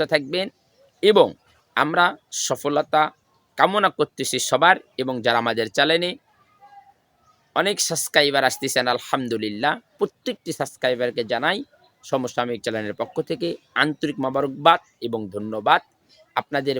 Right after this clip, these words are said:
ভালোবাসাটুকু যেন আমরা ধরে রাখতে পারি, আর আপনাদেরকে যেন আমরা নিত্য নতুন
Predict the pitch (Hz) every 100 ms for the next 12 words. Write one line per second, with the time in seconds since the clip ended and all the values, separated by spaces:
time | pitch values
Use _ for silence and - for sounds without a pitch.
0 | 107 127 143 151 156 147 160 165 175 190
1 | - _ _ 113 113 107 104 131 143 -
2 | - - 190 208 - _ _ - 110 -
3 | 165 - 147 101 127 240 - 170 139 117
4 | - 131 147 131 87 _ _ _ - 92
5 | 104 175 180 _ 180 147 113 156 - 247